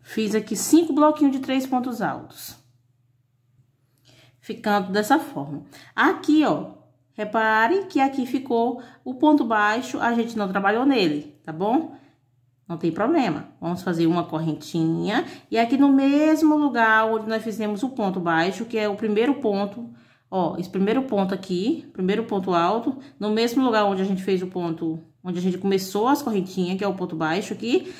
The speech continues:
no mesmo espaço nós vamos fazer um ponto alto. E aqui ficou um ponto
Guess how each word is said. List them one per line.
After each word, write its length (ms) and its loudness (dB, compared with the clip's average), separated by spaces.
no 80 -2
mesmo 480 4
espaço 500 2
nós 120 2
vamos 200 2
fazer 360 -2
um 100 2
ponto 320 -2
alto. 300 -6
E 140 4
aqui 300 4
ficou 840 0
um 160 2
ponto 180 -2